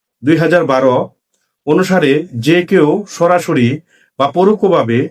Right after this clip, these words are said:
অপরাধের মাধ্যমে, আহ, আর্থিক অর্থ, আহ, বা সম্পদ স্থানান্তর,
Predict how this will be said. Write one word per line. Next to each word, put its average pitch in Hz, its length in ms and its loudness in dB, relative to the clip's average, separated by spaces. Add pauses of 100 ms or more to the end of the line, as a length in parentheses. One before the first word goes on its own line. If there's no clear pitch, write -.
(180)
অপরাধের 185 460 0
মাধ্যমে, 180 560 0 (520)
আহ, 120 320 -4
আর্থিক 190 420 -2
অর্থ, 165 280 -2
আহ, - 1500 -4
বা 139 360 0
সম্পদ 175 640 -2
স্থানান্তর, 160 760 -2